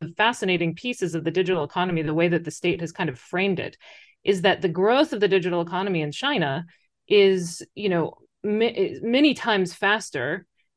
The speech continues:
than the growth of the, the, the real economy. But their vision for the digital economy doesn't really include or, or, you know, platforms just kind of developing whatever they want, right? So that's really, that's really the issue. They, they want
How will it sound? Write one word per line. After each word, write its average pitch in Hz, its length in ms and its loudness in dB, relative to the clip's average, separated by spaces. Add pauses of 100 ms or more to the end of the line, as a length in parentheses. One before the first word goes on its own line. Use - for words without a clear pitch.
than 185 640 2 (400)
the 202 60 0
growth 196 320 6
of 190 140 0
the, 175 320 2
the, 170 280 -4 (120)
the 170 160 -4
real 240 260 6
economy. 135 560 -6
But 202 220 2
their 214 120 6
vision 320 300 4
for 226 140 0
the 196 80 2
digital 190 340 2
economy 180 380 0
doesn't 220 260 0
really 202 300 6
include 196 560 2
or, 180 180 0
or, 156 380 -4 (160)
you - 160 -10
know, 135 80 -8
platforms 175 580 -2
just 165 160 -10
kind 170 100 -4
of 165 80 -6
developing 165 460 -2
whatever 156 260 -4
they 147 120 -2
want, 156 440 -4
right? 117 240 -10 (300)
So 277 160 -4
that's 330 300 0
really, 247 320 2
that's 277 260 -4
really 269 160 0
the 185 180 4
issue. 175 280 -2
They, 165 240 0
they 190 180 4
want 240 380 -2